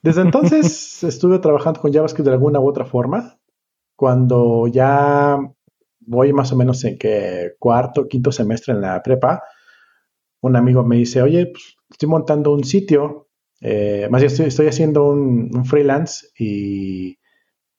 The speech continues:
que en ese tiempo no se llamaba freelance, se llamaba mi day job y mi no day job.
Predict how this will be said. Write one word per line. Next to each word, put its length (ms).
que 80
en 80
ese 120
tiempo 220
no 80
se 80
llamaba 180
freelance, 280
se 60
llamaba 400
mi 160
day 220
job 200
y 100
mi 140
no 200
day 220
job. 160